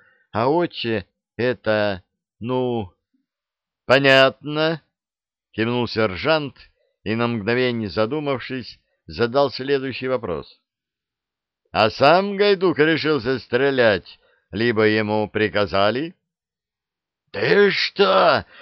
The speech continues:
совсем тупой, пан офицер?» взревел пан Володарский, не выдержав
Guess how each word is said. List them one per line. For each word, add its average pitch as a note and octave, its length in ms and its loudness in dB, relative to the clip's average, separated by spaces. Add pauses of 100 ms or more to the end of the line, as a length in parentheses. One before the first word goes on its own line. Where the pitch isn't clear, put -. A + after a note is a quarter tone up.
совсем D3+ 640 0
тупой, F#3+ 400 6
пан D#3+ 340 0
офицер?» G#2+ 800 -2 (460)
взревел G#2+ 440 0
пан G2+ 240 2
Володарский, G#2+ 880 -2 (300)
не G#2 160 -2
выдержав G#2+ 640 0